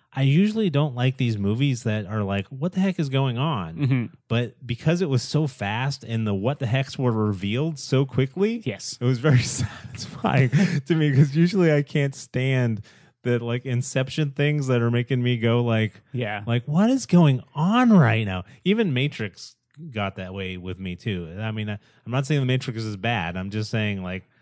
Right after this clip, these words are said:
Speaker 2: It has
Speaker 1: movies
Speaker 2: that
Speaker 1: like that will make me kinda like, "Ah." I, I guess I don't watch movies to think.
Speaker 2: Yep.
Speaker 1: I watch movies to, like, I'm a Star Wars kid.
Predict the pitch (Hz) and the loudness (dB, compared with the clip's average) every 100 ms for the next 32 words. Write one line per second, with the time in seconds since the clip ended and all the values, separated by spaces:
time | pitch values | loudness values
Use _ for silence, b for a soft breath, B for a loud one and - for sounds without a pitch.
0 | b 117 131 143 151 107 135 120 139 139 | b -4 0 2 2 0 0 0 0 -2
1 | 120 110 117 110 117 117 123 107 - 120 | -2 -6 -4 -2 -2 -2 -2 -2 -2 -2
2 | 120 110 107 - 147 175 160 151 127 101 | -2 -4 -6 -8 -4 0 2 2 2 0
3 | _ _ _ _ _ _ 143 - 135 160 | _ _ _ _ _ _ -12 -10 -6 -4
4 | 139 156 156 160 139 135 123 110 107 104 | -4 -2 -2 0 0 0 -2 -6 -6 -6
5 | 104 98 - - - 127 160 - - 120 | -4 -6 -8 -14 -8 -8 -8 -10 -4 -4
6 | 110 _ _ 107 107 - 107 107 110 98 | -4 _ _ -6 -4 -4 -6 -4 -6 -8
7 | 104 95 92 - _ _ - 175 - - | -6 -6 -6 -10 _ _ -4 -2 -2 0
8 | 226 156 101 80 _ 110 92 80 | 2 4 2 -2 _ -6 -6 -8